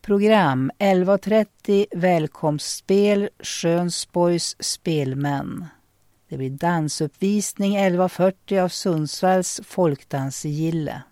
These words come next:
Dans kring stången tretton och femton.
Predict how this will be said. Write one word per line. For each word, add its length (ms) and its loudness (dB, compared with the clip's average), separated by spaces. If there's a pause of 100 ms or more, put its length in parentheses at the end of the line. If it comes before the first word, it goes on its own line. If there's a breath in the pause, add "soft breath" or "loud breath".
(320)
Dans 440 2
kring 380 0
stången 840 0 (160)
tretton 760 -2
och 120 -10
femton. 640 -10